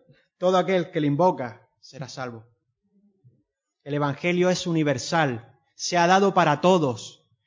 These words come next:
pero solo es para aquellos que creen en él. No, au-, aunque sea universal, no todos seremos salvos. Es necesario invocar a él,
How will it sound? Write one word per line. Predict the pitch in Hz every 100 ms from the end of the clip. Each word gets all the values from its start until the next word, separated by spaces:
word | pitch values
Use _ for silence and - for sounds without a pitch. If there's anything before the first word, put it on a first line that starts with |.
| _ _
pero | 156 143
solo | - 196 208 185
es | 147
para | 170 151
aquellos | 143 190 185 156 139 110 - _ _ _ _ _ _ _ _ _ - _ _ _ _
que | 147
creen | 123 151 156
en | 143
él. | 147 123 113 - _ _ _ _ _ _ _
No, | 147 170 180 - _
au-, | 147 147 _
aunque | - 135 156
sea | - 196
universal, | 202 185 160 - 208 180 113 - _ _ _ _ _ _
no | 156 156
todos | 196 196 170
seremos | 180 185 156
salvos. | 190 196 151 123 - _ _ _ _
Es | 170
necesario | 196 196 180 - 208 208 190
invocar | 170 156 151 196 208
a | 165
él, | 156 127 110